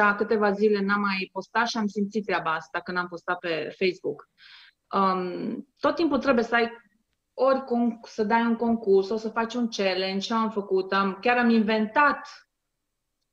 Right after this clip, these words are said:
cum, cu creativitatea Aroma Corona Challenge. Aroma de la aromaterapie, <laughs> Corona de la ce se întâmplă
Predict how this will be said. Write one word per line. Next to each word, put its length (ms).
cum, 260
cu 140
creativitatea 960
Aroma 580
Corona 600
Challenge. 460
Aroma 320
de 100
la 140
aromaterapie, 920
<laughs> 60
Corona 440
de 120
la 340
ce 100
se 140
întâmplă 640